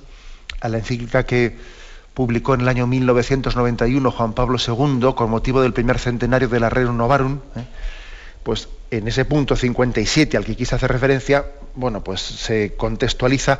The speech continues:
como el que la Iglesia nunca, eh, o sea, nunca ha reducido el concepto de pobreza, eh, meramente a la pobreza material. El concepto de pobreza es bastante amplio, ¿eh? Bastante amplio. Eh, por ejemplo, ¿no? Yo creo que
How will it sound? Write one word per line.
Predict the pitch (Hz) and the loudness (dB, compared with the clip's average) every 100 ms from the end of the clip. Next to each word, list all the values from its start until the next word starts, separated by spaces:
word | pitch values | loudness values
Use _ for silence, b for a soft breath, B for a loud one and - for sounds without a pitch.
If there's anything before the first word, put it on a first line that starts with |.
| B B B - | B B B -10
como | - 117 | -6 -2
el | 110 | -2
que | - | 0
la | 113 | 0
Iglesia | 110 123 135 | 2 2 2
nunca, | 123 139 151 123 117 | 2 2 2 2 2
eh, | 120 | 0
o | |
sea, | - 117 | 0 -2
nunca | 92 98 131 120 113 110 - | -2 -4 -2 2 2 0 -2
ha | 117 | 0
reducido | 131 120 120 139 131 | 2 0 0 2 2
el | 120 | 2
concepto | 110 - 131 123 | -2 0 0 2
de | 123 | 0
pobreza, | - 123 131 - 123 - B B B B | 0 0 0 2 0 0 B B B B
eh, | 123 117 | -4 -2
meramente | 123 135 123 131 131 123 | 2 4 4 2 0 0
a | 117 | 0
la | 113 | 0
pobreza | 120 120 120 | 0 -2 -2
material. | 117 110 135 123 | -2 0 2 2
El | |
concepto | - 107 120 | 0 -6 -4
de | 127 | -2
pobreza | 127 139 131 | 0 -2 2
es | 147 - B B B | 0 0 B B B
bastante | 123 - 135 131 127 | -2 0 0 2 4
amplio, | 139 139 110 113 90 - - - - | 2 2 -2 -4 -4 -8 -16 -16 -14
¿eh? | 123 - - - - - - - - - | -14 -16 -20 -20 -20 -20 -18 -16 -10 -6
Bastante | - 123 117 | -2 -2 2
amplio. | 123 120 101 92 B B B B B B B - | 0 0 -4 -4 B B B B B B B -4
Eh, | 120 110 107 101 98 95 - | -2 -2 -4 -8 -10 -12 -8
por | 113 104 | -4 -2
ejemplo, | - 151 123 104 104 | 4 4 4 -4 -4
¿no? | 127 135 | -4 -2
Yo | 120 | -2
creo | 139 131 | 0 2
que | 131 123 - | 2 0 -4